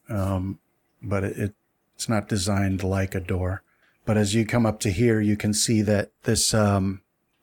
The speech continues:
massive door is, like, fifteen feet high and, uh, pure stone, and then it's got, you know, intricate carvings and script work on it,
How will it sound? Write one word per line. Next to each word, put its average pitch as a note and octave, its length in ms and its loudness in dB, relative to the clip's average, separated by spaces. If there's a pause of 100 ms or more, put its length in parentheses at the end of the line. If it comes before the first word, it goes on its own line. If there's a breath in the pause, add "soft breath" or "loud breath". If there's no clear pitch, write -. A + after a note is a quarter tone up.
(160)
massive A2+ 540 2
door G#2 380 2
is, - 160 -4
like, G2 240 -2 (400)
fifteen A2+ 520 0
feet A2 380 0 (100)
high G#2+ 520 0 (440)
and, G2 420 -2
uh, F#2+ 380 -2 (440)
pure B2 240 2
stone, G#2 560 -2 (200)
and G#2 220 -2
then G#2 120 0
it's G#2+ 160 -4
got, G#2+ 280 -2 (400)
you A2 80 -8
know, G2 160 -6
intricate G#2+ 540 -4 (420)
carvings G2+ 680 0
and G2 280 -2 (120)
script - 580 -4
work G2 300 -2
on F#2+ 180 0
it, F#2+ 120 -4